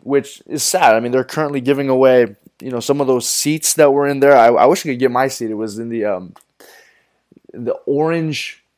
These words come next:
right below. It wasn't the top yellow. It was, like, right below, like, kinda like the brown seats.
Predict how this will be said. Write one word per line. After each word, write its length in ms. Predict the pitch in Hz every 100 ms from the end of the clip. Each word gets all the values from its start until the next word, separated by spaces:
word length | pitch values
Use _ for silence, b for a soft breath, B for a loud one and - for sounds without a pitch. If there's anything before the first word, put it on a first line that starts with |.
| _ _ _ _ _ -
right 340 | 127 123 185 180
below. 500 | 185 151 135 143 143
It 100 | 143
wasn't 220 | 185 202
the 80 | 156
top 360 | - 151 143
yellow. 280 | 127 135 127
It 40 |
was, 100 | 113
like, 100 | 123 113
right 200 | 127 156
below, 220 | 165 147
like, 160 | 135 -
kinda 160 | 139
like 140 | 139 175
the 80 | 131
brown 640 | 95 98 120 123 127 123
seats. 580 | - - 123 117 -